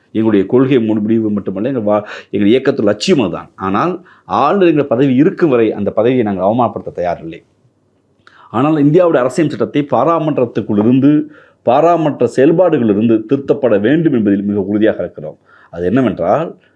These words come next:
கண்காணி வேலை பா-, பார்க்கிற ஒன்றிய அரசுடைய சட்டங்களை நிலைநிறுத்துகிற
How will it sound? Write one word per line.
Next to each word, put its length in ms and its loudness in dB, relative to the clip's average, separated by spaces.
கண்காணி 460 4
வேலை 220 2
பா-, 140 -4
பார்க்கிற 420 -4
ஒன்றிய 320 2
அரசுடைய 540 -4
சட்டங்களை 560 -2
நிலைநிறுத்துகிற 1000 2